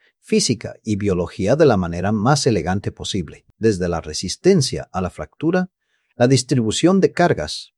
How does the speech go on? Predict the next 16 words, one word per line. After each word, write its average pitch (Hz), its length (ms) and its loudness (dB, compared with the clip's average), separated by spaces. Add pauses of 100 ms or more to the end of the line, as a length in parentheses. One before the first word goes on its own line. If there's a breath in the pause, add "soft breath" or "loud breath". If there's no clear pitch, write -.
(120)
la 101 180 0
transmisión 120 640 0
de 104 120 4
luz, - 400 -4 (380 soft breath)
hasta 117 240 2
la 113 100 6
gestión 160 460 2
del 139 140 6
ecosistema 147 640 0
interno. 101 520 0 (260 soft breath)
Es 208 280 6
una 208 160 6
lección 202 400 4
maestra 127 560 2
de 107 120 4
diseño. 73 560 -8